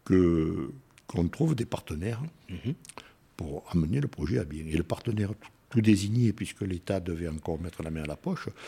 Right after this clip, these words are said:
Speaker 1: c'était l'Ifremer. Donc l'Ifremer et COMEX ont constitué un groupement d'intérêt économique, un G I E, et le, le, le projet a redémarré en mille neuf cent quatre-vingts, donc, euh, soixante-dix-neuf quatre-vingts,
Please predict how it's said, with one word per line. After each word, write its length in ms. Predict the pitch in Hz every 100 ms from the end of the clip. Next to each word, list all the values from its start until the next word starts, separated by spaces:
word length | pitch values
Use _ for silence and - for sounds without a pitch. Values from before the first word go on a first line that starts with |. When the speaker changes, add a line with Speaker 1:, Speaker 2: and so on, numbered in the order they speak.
| - -
Speaker 1:
c'était 340 | - 90 117
l'Ifremer. 460 | 135 - 87 76 78 - - - - - -
Donc 160 | 78
l'Ifremer 580 | 85 92 - 120 110 110 98
et 60 |
COMEX 560 | 87 107 104 107 - -
ont 80 | 85
constitué 760 | 78 - 85 - 92 92 82 -
un 40 |
groupement 420 | 76 87 95 90 92
d'intérêt 440 | 85 85 76 73
économique, 520 | 80 - 98 175 208 -
un 40 |
G 200 | 80 69
I 220 | 78 80
E, 120 | 107 175 - - - - - -
et 280 | 110 127 - - -
le, 200 | 101 95
le, 140 | 85 82
le 180 | 80 82
projet 380 | - 87 101
a 60 | 139
redémarré 840 | - 87 139 127 101 87 92 135 190 - - - - -
en 80 | 95
mille 120 | 92 104
neuf 120 | 90
cent 160 | 101
quatre-vingts, 540 | 95 - - - 80 101
donc, 320 | 82 82 -
euh, 100 | - 80 - 78 80 -
soixante-dix-neuf 720 | - 90 85 67 67 82 82
quatre-vingts, 380 | - - -